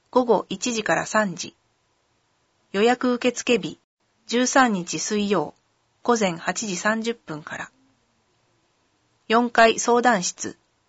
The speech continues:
二五の一一三一。障害者相談。電話相談ができます。月曜日から金曜日。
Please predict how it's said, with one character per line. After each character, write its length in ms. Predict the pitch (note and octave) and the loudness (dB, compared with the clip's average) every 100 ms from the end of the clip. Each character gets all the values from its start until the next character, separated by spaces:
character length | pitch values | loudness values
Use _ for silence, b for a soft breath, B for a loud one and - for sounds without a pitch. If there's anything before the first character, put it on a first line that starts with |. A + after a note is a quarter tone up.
| _ _ _ _ _ _ _ | _ _ _ _ _ _ _
二 300 | A3+ B3 B3 | -4 0 0
五 220 | A#3+ A#3+ F#3+ | 4 4 4
の 220 | D3+ - | -2 -8
一 280 | F3+ - A3+ | -12 -6 -6
一 180 | A3 D#3+ | -6 -8
三 320 | - F#3 F3+ | -6 -6 -6
一。 320 | F3+ - - _ _ _ _ _ _ _ _ _ _ _ _ _ _ _ - | -8 -10 -14 _ _ _ _ _ _ _ _ _ _ _ _ _ _ _ -6
障 300 | - B3+ B3+ | 2 4 6
害 180 | B3 | 6
者 140 | A#3+ A#3+ | 6 0
相 240 | - A3 | 2 0
談。 240 | E3+ C3 - _ _ _ _ _ _ _ _ | 0 -2 -8 _ _ _ _ _ _ _ _
電 200 | G#3+ A#3 | -4 0
話 100 | A#3 | 0
相 220 | A3+ A3+ | 2 0
談 200 | G#3 F#3+ | 2 0
が 100 | G3 | 0
で 120 | A3+ F3 | -2 -4
き 120 | E3 | -8
ま 140 | E3 | -10
す。 220 | - - _ _ _ _ _ _ _ _ _ _ _ | -10 -18 _ _ _ _ _ _ _ _ _ _ _
月 280 | - G3 - | -6 -6 0
曜 180 | C4+ B3+ | 4 4
日 100 | G3 | 4
か 120 | F3 | -2
ら 120 | E3 E3 | -4 -6
金 260 | - A3 | -6 -4
曜 220 | A3 F#3 | -2 -2
日。 180 | D#3+ - | -4 -12